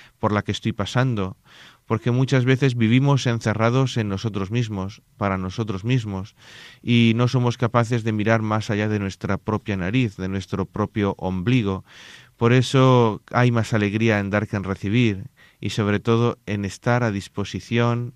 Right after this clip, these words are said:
y dar la vida por el que tenemos al lado. Me viene ahora a la cabeza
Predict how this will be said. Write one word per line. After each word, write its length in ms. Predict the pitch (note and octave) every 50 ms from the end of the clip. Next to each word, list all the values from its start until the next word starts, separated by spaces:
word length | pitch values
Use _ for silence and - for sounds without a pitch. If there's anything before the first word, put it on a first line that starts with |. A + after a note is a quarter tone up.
| _ _
y 180 | - G#2 G#2 F#2
dar 320 | F2 G#2+ A#2 B2 A#2+ G#2+
la 140 | G#2 F#2+ F2+
vida 380 | G2 B2 C3+ A#2 F#2+ F#2 G#2 A2+ -
por 120 | - G#2 F#2
el 60 | F#2
que 140 | - G2+ F2+
tenemos 420 | - G2 F#2+ G2 G2+ G2 F#2 -
al 140 | F#2+ F#2 F#2
lado. 320 | F#2+ F#2+ F#2 F#2 F2 E2+ - _ - - - - - - - -
Me 80 | B2+ C3
viene 220 | D3 E3+ F#3 F#3
ahora 180 | F3 E3+ F3 E3+
a 40 |
la 120 | D#3+ D3+ C#3
cabeza 500 | - C#3 C#3+ C#3 - D#3 D3+ D#3 C#3+